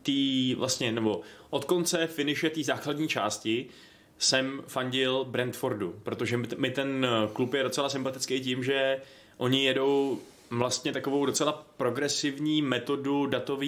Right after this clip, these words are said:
a-, analytiky, kterou řídí ten klub, že ve spoustě, jasně, každý bohatý klub v Premier League a tak dál má dneska oddělení na datovou analýzu, ale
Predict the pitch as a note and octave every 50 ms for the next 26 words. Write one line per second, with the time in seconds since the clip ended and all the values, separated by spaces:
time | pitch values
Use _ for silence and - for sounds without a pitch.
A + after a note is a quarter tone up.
0 | D3+ A2+ A2+ - - C3 B2 B2+ B2+ B2 B2 C3+ C3+ D3 C3 - - C3+ B2 B2+
1 | C3+ C#3 C3+ C3+ C3+ C3+ C3 - B2 B2 B2 C3+ B2+ C3 C#3 C#3+ - A#2+ A2+ C3
2 | D3 - - - - - - - - - - A#2+ B2 C3 C3 - C#3+ C3 - -
3 | - B2 B2+ B2 - G2 F2 - C#3 C3+ A#2+ A#2+ D#3 D3+ D3 C#3+ C#3 B2 - -
4 | B2 A#2 B2+ C3 B2+ A#2 A2 - A#2 A2+ A#2 A#2+ - - A2+ A2+ A#2 A#2+ A#2+ A#2+
5 | A#2 A#2 A#2 A#2+ A2+ A2+ A2+ A#2 A#2 A#2 - - - - - A#2 A2+ A2+ A#2 B2
6 | - - C#3+ - - A#2+ A#2 A#2+ A#2+ A#2+ B2+ B2 A#2+ A#2 G#2+ G#2+ B2+ B2+ C3 A#2+
7 | G#2+ G#2+ G#2+ A2 G#2+ G#2 A#2+ B2+ C3+ C3+ - - - - - - A2+ A2+ A#2 A2+
8 | A2+ A#2 A2+ A2+ A2+